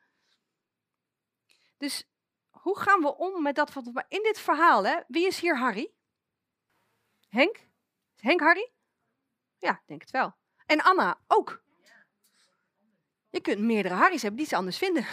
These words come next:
<laughs> Dus Anna, dus lang leven Harry, laat me dat vooropstellen.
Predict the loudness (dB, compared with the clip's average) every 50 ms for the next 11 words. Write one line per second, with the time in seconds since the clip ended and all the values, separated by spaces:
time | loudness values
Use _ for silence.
0 | -12 -12 -10 -12 -12 _ _ _ _ _ _ _ _ _ _ _ _ _ _ _
1 | _ _ -4 -4 -4 -4 -8 _ _ _ _ _ 6 6 8 8 6 4 4 2
2 | 0 -2 -8 _ _ _ _ _ _ _ _ _ _ _ -2 2 6 6 6 6
3 | 8 6 6 6 6 4 4 4 4 4 4 4 4 4 4 2 2 2 2 2
4 | 0 -4 -6 -4 -4 -6 -6 -6 -4 -4 -4 -6 -8 -14